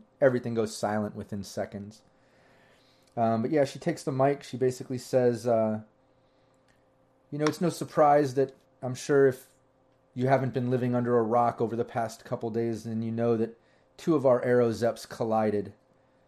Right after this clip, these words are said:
Um, there's definitely foul play involved, and we will get to the bottom of this. However, there's more pressing matters to be handled.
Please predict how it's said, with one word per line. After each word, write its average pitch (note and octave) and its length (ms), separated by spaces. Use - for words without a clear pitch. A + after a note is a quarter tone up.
Um, A2 140
there's B2+ 160
definitely D#3 360
foul C3 400
play B2+ 320
involved, C3 560
and A#2+ 120
we A#2+ 80
will B2 320
get A#2 220
to - 80
the A2+ 100
bottom A2 300
of G2 140
this. G#2+ 360
However, C3+ 500
there's A#2 200
more D3 140
pressing C3+ 500
matters B2 380
to - 80
be A#2 140
handled. A#2 480